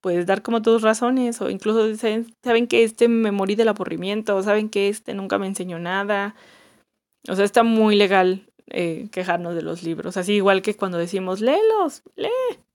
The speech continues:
eh, es igual de quejarnos. Eh, ya saben, eh, con el hashtag de Hola Te Mandé Un Audio pueden hacerlo. Igual les recuerdo que estoy en Twitter como arroba magical raccoon.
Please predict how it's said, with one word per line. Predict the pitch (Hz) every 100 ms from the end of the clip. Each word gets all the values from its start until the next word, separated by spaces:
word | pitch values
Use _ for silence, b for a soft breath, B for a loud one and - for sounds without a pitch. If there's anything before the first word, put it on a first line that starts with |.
| _ _ _ _
eh, | 175 -
es | 190 180
igual | 165 165
de | 160
quejarnos. | - 175 - - 208 - _ _ b b b b _ _ _ _ _ _ _ _ _ _ _ _
Eh, | 196 190
ya | 185
saben, | 202 220 226 -
eh, | 208 196
con | 190 190
el | 196 196
hashtag | 202 202 - 208 208
de | 202 208 208 -
Hola | - 202 196
Te | 196
Mandé | 185 185 185
Un | 190
Audio | 202 220 226
pueden | 185 175 180
hacerlo. | 202 220 226 294 - B B B B B
Igual | - 226 233 233
les | 226
recuerdo | 214 214 208 202
que | 202
estoy | 202 - 190
en | 190
Twitter | 190 208 214 220
como | - 208 214 226
arroba | - 208 208 208 214
magical | 208 196 190 190
raccoon. | 196 196 247 277